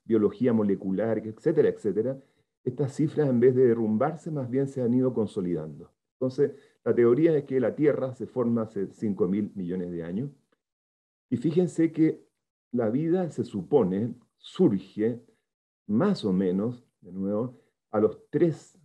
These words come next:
hace tres mil ochocientos millones de años. Porque primero el planeta era un planeta ígneo, ¿no es cierto?, caliente.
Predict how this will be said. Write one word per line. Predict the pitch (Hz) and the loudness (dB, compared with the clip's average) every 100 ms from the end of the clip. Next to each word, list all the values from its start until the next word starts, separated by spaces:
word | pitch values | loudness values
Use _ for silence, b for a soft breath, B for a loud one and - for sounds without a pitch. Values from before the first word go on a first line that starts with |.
| _ _ | _ _
hace | 113 117 117 | -10 -4 -4
tres | - 151 156 135 | -4 0 0 2
mil | 123 147 202 208 175 | 0 0 0 0 -4
ochocientos | - 131 123 117 - 180 151 98 - 95 | -6 -6 -6 -10 -8 -2 0 -2 -4 -6
millones | 95 85 92 85 78 | -4 -4 -4 -6 -10
de | - | -16
años. | 85 90 _ _ _ _ _ _ | -18 -20 _ _ _ _ _ _
Porque | 104 101 | -4 -2
primero | 95 104 139 | 0 4 6
el | 147 | 6
planeta | 104 107 123 123 | 4 0 0 0
era | 110 | -2
un | 98 | -2
planeta | 98 101 110 107 101 | -4 -4 -4 -2 -2
ígneo, | 120 117 95 95 95 92 | -2 -2 -2 -2 -2 -4
¿no | 98 | -6
es | |
cierto?, | 113 110 117 | -10 -10 -12
caliente. | - 92 95 107 120 104 104 92 98 95 | -12 -14 -12 -10 -8 -6 -6 -6 -4 -4